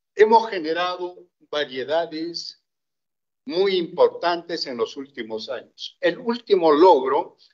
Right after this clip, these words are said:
es esta variedad compuesto Zika precoz. Este compuesto tiene la gran ventaja de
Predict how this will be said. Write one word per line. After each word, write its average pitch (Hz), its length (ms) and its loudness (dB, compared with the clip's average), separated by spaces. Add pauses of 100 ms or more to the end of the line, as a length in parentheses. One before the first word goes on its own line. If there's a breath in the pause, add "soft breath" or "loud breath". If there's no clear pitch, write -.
es 170 280 0
esta 170 540 2 (560)
variedad 151 520 4
compuesto 147 600 0
Zika 135 440 -4
precoz. - 640 -10 (140)
Este 180 340 0
compuesto 160 840 -2 (280)
tiene 170 300 4
la 143 140 2
gran 151 280 0
ventaja 160 800 -2 (200)
de 165 680 0